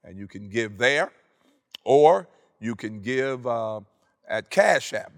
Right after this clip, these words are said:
dollar sign G E I Kojic one. Or you can always give securely in our G E I app, or you can text to give at two eight nine five zero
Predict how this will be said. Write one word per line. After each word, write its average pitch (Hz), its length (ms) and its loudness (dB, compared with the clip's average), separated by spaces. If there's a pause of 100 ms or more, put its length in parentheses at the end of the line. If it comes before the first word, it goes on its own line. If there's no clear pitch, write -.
dollar 139 320 2
sign 92 440 -12 (160)
G 147 380 -12
E 147 360 -10
I 123 400 -2
Kojic 135 560 -12 (100)
one. 95 500 -8 (580)
Or 113 120 -4
you 110 80 -6
can 107 160 -10
always 127 460 0
give 110 240 -8
securely 98 760 -8 (380)
in 98 140 -14
our 95 160 -12
G 117 400 -10
E 110 80 -6
I 101 280 -4
app, 160 280 4 (720)
or 117 160 -2
you 120 100 -6
can 110 160 -14
text 196 360 2
to 139 60 -10
give 117 300 -6
at 92 180 -16
two 208 360 -12 (100)
eight 156 280 -10 (100)
nine 131 680 -8
five 120 540 -6
zero 107 540 -6